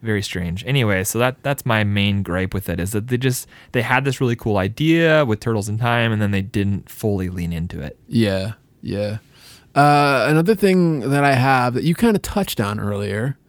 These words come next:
Speaker 2: I think it's what the game doesn't do so well. Terrible jokes.
Speaker 1: Terrible jokes? Tell
Speaker 2: Terrible,
Speaker 1: me,
Speaker 2: terrible
Speaker 1: tell me more.
Speaker 2: jokes, such as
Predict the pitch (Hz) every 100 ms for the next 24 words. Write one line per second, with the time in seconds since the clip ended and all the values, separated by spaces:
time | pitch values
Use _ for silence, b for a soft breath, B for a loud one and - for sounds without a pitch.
0 | b b b b b _ 135 151 170 139
1 | - 123 120 120 117 117 110 110 104 -
2 | 98 98 101 104 _ _ _ _ _ _
3 | - 135 110 107 104 - - - - _
4 | _ _ _ _ - 180 226 127 95 117
5 | 127 82 - - 147 151 139 101 151 165
6 | 156 131 123 120 104 - - - 117 113
7 | 135 127